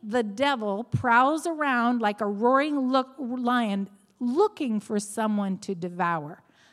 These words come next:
That is a spiritual principle that also exists. So we battle not against f-,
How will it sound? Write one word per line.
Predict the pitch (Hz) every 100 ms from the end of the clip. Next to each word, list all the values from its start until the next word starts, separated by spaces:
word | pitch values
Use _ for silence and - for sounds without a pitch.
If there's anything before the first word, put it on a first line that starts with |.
| _ -
That | 214 254
is | 330 320
a | 311
spiritual | - - 247 233 226 226
principle | - 240 214 202 202
that | 190 190
also | 185 180 208
exists. | 185 170 190 165
So | 202
we | 196
battle | 185 208 269
not | 311 311
against | 311 311 294 -
f-, | 269